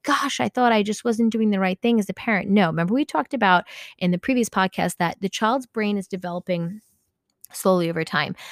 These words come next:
And there's certain parts of reasoning and rationing that is just not fully developed yet in the prefrontal cortex. So they can't do that yet. But it doesn't mean you're go-, not gonna, like, tell them to do it. You're just gonna continue to encourage them. But if they don't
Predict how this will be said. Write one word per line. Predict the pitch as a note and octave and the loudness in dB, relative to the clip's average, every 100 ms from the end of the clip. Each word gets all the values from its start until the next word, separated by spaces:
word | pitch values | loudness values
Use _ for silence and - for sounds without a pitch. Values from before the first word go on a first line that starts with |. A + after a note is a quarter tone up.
| - | -8
And | - | 0
there's | F#3+ F3+ | 2 2
certain | G#3+ A#3 B3 | 0 -2 0
parts | G#3 F#3+ - | 2 2 0
of | F3 | -6
reasoning | F3 F#3 F#3 F#3 F3+ F3 | -2 -2 0 -2 0 -2
and | D#3+ | 0
rationing | D#3 E3 - F3+ F3 | 0 -2 -4 -4 -2
that | D3+ E3 | -2 -4
is | - | -6
just | F#3 - | -8 -2
not | F3+ F3+ E3+ E3+ E3 _ _ | 0 0 0 0 -2 _ _
fully | - F3 | -6 -4
developed | F3 F3 G3+ G#3+ - | -2 0 0 0 -2
yet | D#3+ | -4
in | E3 | -2
the | |
prefrontal | D#3+ - E3 - D3 - | -6 -4 -4 -4 -8 -6
cortex. | D#3 - - - | -8 -8 -10 -10
So | - D#3 | -8 -6
they | D#3+ F#3 | -2 -2
can't | G3+ - F#3 F#3 | -2 -4 -4 -2
do | F3 | -2
that | D3+ - - | -2 -4 -6
yet. | - - _ _ _ _ - | -12 -14 _ _ _ _ 0
But | F#3 | 0
it | - F#3+ | 0 2
doesn't | C#4 F#4+ | 2 2
mean | G4+ G4 | -2 0
you're | D#4 | 0
go-, | C4+ - | 0 -2
not | F#3+ F#3+ | 0 0
gonna, | F#3+ E3 | 0 -4
like, | A2+ - | -6 -10
tell | - F3 | -6 -2
them | E3 D3+ | -2 -2
to | D3 | -4
do | A3+ F#4+ | -2 2
it. | F#3 - - - - | 2 0 -10 -16 -4
You're | E4+ | 2
just | G#4+ - | 2 2
gonna | F#4 | -2
continue | F4 D4+ - C#4 D4+ | 0 -2 -4 -4 -2
to | - C#4+ | -2 -2
encourage | B3 - B3+ A#3+ A3+ | -4 -6 0 2 2
them. | G#3 F#3+ - - - | 2 -2 -2 -16 -8
But | - | 2
if | A3+ - | 2 2
they | B3+ G#3+ | 0 0
don't | - G3+ F#3 F3+ | 2 4 4 2